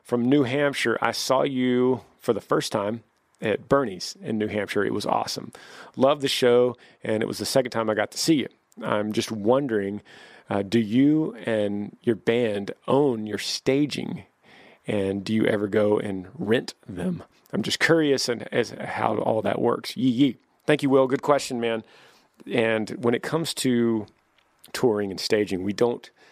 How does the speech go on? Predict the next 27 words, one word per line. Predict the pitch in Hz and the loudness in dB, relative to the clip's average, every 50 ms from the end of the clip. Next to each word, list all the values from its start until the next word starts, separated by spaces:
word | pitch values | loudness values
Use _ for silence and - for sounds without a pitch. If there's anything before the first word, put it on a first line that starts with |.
| - - _ _ _ _ _ _ _ _ _ _ | -20 -20 _ _ _ _ _ _ _ _ _ _
you | - 123 127 120 | -4 -2 -2 -2
don't | - - - 147 151 175 196 185 - _ _ - | 0 2 2 4 4 4 2 -2 -6 _ _ -4
ever | - 131 135 123 143 143 131 - - _ - | -2 -2 0 2 2 2 2 2 -6 _ -2
own | 175 135 131 135 127 117 107 101 98 98 - - _ _ _ _ _ _ _ _ _ _ _ _ _ - | 0 0 2 2 2 0 -2 -4 -6 -8 -12 -16 _ _ _ _ _ _ _ _ _ _ _ _ _ -2
or | - 143 151 165 170 151 | 2 2 4 4 2 0
rent | 123 107 101 107 127 123 117 - - - - - _ | -2 -2 -2 0 0 0 0 -2 -6 -12 -16 -16 _
staging | - - - - - - 120 104 98 95 - 101 104 104 98 - - _ _ _ _ _ _ - - - - _ _ _ - | -12 -8 -6 -4 -2 0 0 0 0 -2 -4 -6 -6 -6 -8 -10 -12 _ _ _ _ _ _ -20 -20 -20 -20 _ _ _ -4
until | - 113 - - - 143 147 147 | -4 -2 -2 0 2 2 2 4
you're | 131 131 123 | 4 2 2
really | 107 104 113 123 123 120 120 120 120 131 | 2 2 2 2 4 4 2 0 0 0
in | 117 107 107 107 104 98 - - | 0 0 0 -2 -4 -4 -4 0
the | 117 110 107 | 0 2 2
arena | 98 95 95 95 104 110 113 107 104 | 2 0 0 0 0 2 2 2 0
tour | 104 - - 107 98 95 92 | -2 -2 -4 -4 -4 -2 -2
level. | 98 101 104 - - - - _ - - - _ | -2 -2 -2 -2 -6 -12 -14 _ -20 -20 -20 _
So | - - 123 113 - - | -2 0 0 0 0 0
arena | - 117 110 98 117 147 165 160 127 | -2 -2 0 2 4 4 4 4 4
bands, | 120 123 120 113 98 | 2 2 2 0 -2
if | 101 - 107 | -4 -4 -2
you've | 110 123 | 2 2
ever | 151 156 160 160 | 4 4 4 2
been | 147 147 139 127 | 2 2 0 -2
to | - 139 | -2 -2
a | 120 104 | -2 -2
big | 92 87 - 135 123 131 127 123 113 - - - - _ - | -2 0 2 2 4 4 2 0 -4 -14 -16 -20 -12 _ -2
arena | 117 107 92 117 127 131 127 110 | -2 0 2 2 2 2 2 0
concert, | - - 117 110 104 95 - - 90 87 92 - | 0 0 0 0 0 -2 -4 -4 -4 -4 -4 -6